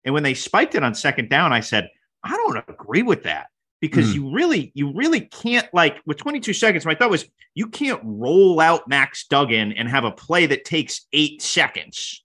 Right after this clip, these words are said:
Speaker 2: Mm-hmm.
Speaker 1: right?
Speaker 2: Mm-hmm. Right.
Speaker 1: And, like, all of a sudden, you gotta run this field goal unit out. I was like, I would have run it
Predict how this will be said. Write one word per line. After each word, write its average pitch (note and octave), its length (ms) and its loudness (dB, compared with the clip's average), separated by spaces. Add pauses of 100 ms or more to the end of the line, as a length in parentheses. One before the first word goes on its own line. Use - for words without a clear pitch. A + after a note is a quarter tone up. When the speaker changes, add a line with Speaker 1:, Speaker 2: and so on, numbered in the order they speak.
Speaker 2:
Mm-hmm. G#2+ 240 -4
Speaker 1:
right? A#2+ 300 2
Speaker 2:
Mm-hmm. G#2+ 160 -4 (240)
Right. A#2 200 2
Speaker 1:
And, C#3+ 500 2 (380)
like, C#3+ 240 0
all E3+ 200 6
of D3+ 40 0
a C#3+ 60 -2
sudden, D#3+ 480 0
you C#3 140 -4
gotta C#3+ 160 2
run C#3+ 260 0
this A#2+ 160 -6
field D4 240 -4
goal B2 140 0
unit G2+ 280 -2
out. E2 200 -6
I A#2+ 100 2
was B2+ 160 0
like, D3 140 2
I G#3 80 6
would B3 100 2
have C3 100 2
run C#3+ 220 2
it C#3+ 180 -2